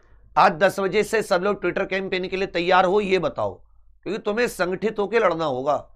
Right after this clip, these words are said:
वरना यूपीएसआई दो हज़ार इक्कीस के तरह होगा तुम्हारे साथ। चोर भर्ती सर, साठ सत्तर परसेंट,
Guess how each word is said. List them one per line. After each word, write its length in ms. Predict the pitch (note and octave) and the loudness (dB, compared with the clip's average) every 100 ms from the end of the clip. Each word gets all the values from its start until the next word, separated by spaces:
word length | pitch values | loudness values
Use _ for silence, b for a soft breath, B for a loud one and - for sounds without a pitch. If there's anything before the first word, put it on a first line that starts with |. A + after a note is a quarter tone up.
| - _ - | -20 _ -10
वरना 280 | C3 F3 B3 A#3+ - - | -6 0 0 0 -6 -10
यूपीएसआई 680 | D3+ D#3 G#3 A3+ A3 A3 A3 | -6 -4 -2 0 0 0 0
दो 140 | F3 | 0
हज़ार 200 | F3+ G3+ | 0 0
इक्कीस 280 | F#3+ G3 - | 0 -8 -8
के 120 | - | -8
तरह 180 | - D#3 | -4 -2
होगा 220 | C#3 B2+ | 0 -2
तुम्हारे 280 | B2 A2+ G#2 | -2 -6 -8
साथ। 140 | G#2+ - _ _ _ - - - - | -12 -20 _ _ _ -20 -20 -20 -6
चोर 260 | - G#3+ A#3+ | 4 6 6
भर्ती 360 | E3+ E3 A#3 A#3+ A3 | 4 2 -2 -4 -6
सर, 300 | - - D3 | -10 -4 -2
साठ 280 | - E3 F3+ | 4 4 4
सत्तर 380 | G3 G3 G#3 G#3 | 0 -2 0 0
परसेंट, 500 | G3+ F#3 A3 A3+ | -2 -2 -4 -4